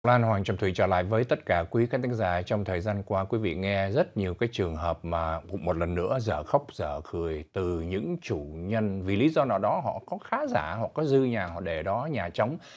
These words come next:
Thế là những người vô gia cư họ dọn vào và họ làm giả giấy tờ, họ ở trong đó luôn. Cho đến khi mà có nhiều trường hợp ở Houston cũng thế, Ngọc Lan cũng tường trình trong cà phê sáng rồi.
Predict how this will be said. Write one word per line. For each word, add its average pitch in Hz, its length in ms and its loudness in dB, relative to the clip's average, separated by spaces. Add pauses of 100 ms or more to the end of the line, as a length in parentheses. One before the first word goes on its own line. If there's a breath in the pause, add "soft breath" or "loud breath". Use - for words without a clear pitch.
(140 loud breath)
Thế 151 100 4
là 98 60 4
những 104 200 -2
người 101 140 2
vô 104 200 0
gia 107 140 0
cư 101 280 -2
họ 85 140 -2
dọn 85 260 -2
vào 80 300 -2 (400 soft breath)
và 85 100 0
họ 82 160 -2
làm 82 240 -2
giả 78 240 -2
giấy 107 240 0
tờ, 76 140 -2
họ 76 220 -8
ở 76 180 -2
trong 90 240 -8
đó 92 240 -4
luôn. 104 320 0 (680)
Cho 101 120 0
đến 104 240 -2
khi 98 340 0
mà 78 260 -8 (380 soft breath)
có 117 180 2
nhiều 107 180 4
trường 85 120 -2
hợp 85 200 -4
ở 85 100 0
Houston 139 400 2
cũng 131 140 -6
thế, 143 180 -2
Ngọc 127 160 -4
Lan 120 160 0
cũng 101 180 -6
tường 104 180 0
trình 98 160 -2
trong 113 160 -6
cà 92 120 -6
phê 101 180 -8
sáng 110 280 -6
rồi. 90 180 -8